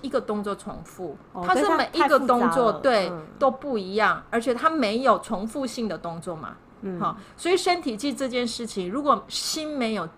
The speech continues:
Speaker 1: 在一起，一定会出错。
Speaker 2: 对。
Speaker 1: 好，所以茶道的身体记跟我们一般生活上可以重复的那种技巧性的记是很不一样的。
Speaker 2: 对。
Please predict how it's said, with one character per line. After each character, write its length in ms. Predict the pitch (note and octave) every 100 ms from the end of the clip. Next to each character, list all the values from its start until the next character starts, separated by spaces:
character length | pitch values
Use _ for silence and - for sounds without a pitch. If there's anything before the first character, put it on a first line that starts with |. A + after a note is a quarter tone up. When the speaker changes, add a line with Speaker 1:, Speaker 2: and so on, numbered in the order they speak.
| - -
Speaker 1:
在 160 | A#3 -
一 60 |
起， 360 | G#3 - F3 - - - - - - - -
一 80 | A#3+
定 100 | A#3
会 80 | A#3
出 160 | -
错。 320 | F#3 - D#3+ - - - - -
Speaker 2:
对。 280 | F3+ E3 D#3 - -
Speaker 1:
好， 180 | A3 F#3+
所 180 | - D4+
以 140 | D#4+
茶 280 | A#3+ - A3+
道 220 | A#3+ D#4+
的 100 | B3
身 240 | A3 A3+ A#3
体 200 | G#3+ E3+
记 360 | - A3+ F#3 - -
跟 180 | - E4
我 80 | C4
们 160 | G3 C#4
一 60 |
般 200 | A3+ B3
生 300 | A#3+ A#3 A#3
活 160 | A3 E3
上 220 | G#3 G3
可 100 | G#3
以 80 | G3
重 260 | - F#3 F3+
复 180 | - D4
的 120 | A#3
那 80 | A#3
种 120 | G3+
技 160 | A3+ A#3
巧 200 | G3 -
性 180 | G#3
的 80 | F3
记 180 | E3 G3+
是 140 | G3+
很 160 | F#3+ E3+
不 120 | D#3+ F3
一 120 | E3
样 220 | D#3 D3
的。 140 | - -
Speaker 2:
对。 260 | F#3+ F#3+